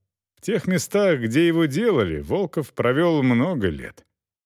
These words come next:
Обычно такое масло не разливали в бочки. Но ничего, оно ему и из бочки по нраву.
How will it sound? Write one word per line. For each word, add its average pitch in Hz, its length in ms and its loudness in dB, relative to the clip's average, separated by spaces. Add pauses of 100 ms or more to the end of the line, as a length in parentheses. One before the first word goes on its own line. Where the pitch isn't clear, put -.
(380)
Обычно 101 640 0
такое 123 440 0
масло 131 380 2
не 139 200 4
разливали 131 640 2
в 90 100 -4
бочки. 80 480 -6 (460)
Но 254 240 -2
ничего, 98 640 0
оно 160 280 2
ему 160 280 2
и 165 220 2
из 143 200 2
бочки 131 440 0
по 95 180 0
нраву. 82 420 -4